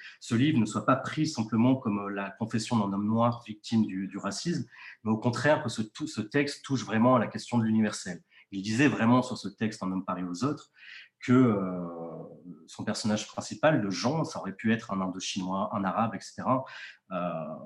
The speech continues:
voilà, donc c'était cette notion de l'universel qui l'intéressait. Donc, comme je vous disais, Un homme pareil aux autres, ce n'est pas un journal, c'est un véritable roman. Euh, et c'est là où c'est assez impressionnant, je pense, à lire ce texte-là, parce que,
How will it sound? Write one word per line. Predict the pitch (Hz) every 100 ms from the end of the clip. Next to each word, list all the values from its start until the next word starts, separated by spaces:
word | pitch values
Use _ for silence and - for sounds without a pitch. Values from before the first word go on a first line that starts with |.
| 87 - -
voilà, | 95
donc | - -
c'était | - 110
cette | - 110 -
notion | 113 - 127
de | 117
l'universel | 107 107 110 - 135
qui | -
l'intéressait. | 101 - 98 98 - - - - - - - -
Donc, | 120 120 _ -
comme | 123 127
je |
vous | 131
disais, | 131
Un | 147 120
homme | 110
pareil | 110 113
aux | 110
autres, | 131
ce | 120
n'est | 101
pas | -
un | 117
journal, | 110 110 143 160
c'est | - 98
un |
véritable | 95 98 104 90
roman. | 85 107 127 160 - - - _ -
Euh, | 101 92 90 87 87 87 85 82 - -
et | 113
c'est | -
là | 131 135
où |
c'est | 117 120
assez | 104 -
impressionnant, | 127 - 123 - 123 127 131
je | 117
pense, | 107 113 110
à |
lire | 95 104
ce | -
texte-là, | - 107 - 127 139
parce | - 98
que, | -